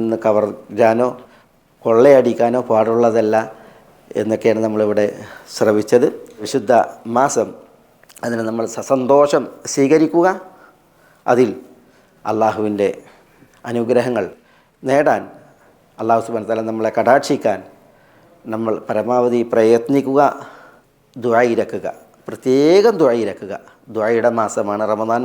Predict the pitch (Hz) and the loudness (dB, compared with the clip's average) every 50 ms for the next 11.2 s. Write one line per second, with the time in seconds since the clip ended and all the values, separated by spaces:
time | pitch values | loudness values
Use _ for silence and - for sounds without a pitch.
0 | 127 135 127 - - 131 - - - - _ _ _ _ _ _ _ _ _ _ | 0 0 0 0 -4 -6 -8 -12 -18 -20 _ _ _ _ _ _ _ _ _ _
1 | _ _ - 113 107 107 104 107 110 110 110 113 107 110 - 139 123 143 139 - | _ _ -12 -8 -6 -4 -2 0 2 2 2 2 0 0 0 0 2 0 2 0
2 | 143 113 - - - - _ _ _ _ _ _ _ _ _ _ _ _ - 110 | -2 -4 -4 -8 -14 -20 _ _ _ _ _ _ _ _ _ _ _ _ -6 -2
3 | 110 113 113 120 117 - 127 117 131 127 127 - 143 135 135 147 165 180 - - | 0 0 0 -2 -4 -6 -4 -2 -2 -2 0 0 2 2 2 2 2 0 -4 -10
4 | - - - _ _ _ _ _ _ _ _ _ _ - 135 123 113 117 131 131 | -18 -20 -20 _ _ _ _ _ _ _ _ _ _ -12 -6 -4 -4 -2 -2 0
5 | 135 135 135 156 147 135 - 151 147 147 151 156 147 147 143 147 151 147 160 151 | 0 2 2 2 2 2 2 0 2 2 2 2 2 4 4 4 4 4 4 4
6 | 151 160 170 165 165 143 117 104 - - - - - _ _ _ _ _ _ _ | 4 4 2 2 2 0 0 -2 -4 -8 -14 -20 -20 _ _ _ _ _ _ _
7 | _ _ _ _ _ _ _ _ - - 135 127 123 156 151 139 156 - - 165 | _ _ _ _ _ _ _ _ -4 -2 -2 0 2 0 0 0 0 0 2 2
8 | 156 156 127 101 90 - - - - - - - - - _ _ _ - 120 120 | 2 2 2 0 -4 -8 -14 -20 -20 -20 -20 -20 -20 -20 _ _ _ -2 0 0
9 | 117 123 123 117 117 117 117 110 120 117 117 117 120 127 143 143 143 143 - 139 | 0 2 0 0 0 0 0 -2 -2 -2 -2 -4 -2 -4 -4 -6 -6 -6 -6 -2
10 | 123 131 123 123 120 123 123 - 120 120 113 - 139 127 120 123 123 113 123 117 | 2 2 4 4 4 2 0 -2 -6 -8 -6 -4 -2 -2 -2 -2 -2 -2 -2 -2
11 | 117 127 131 131 | -2 -2 -2 0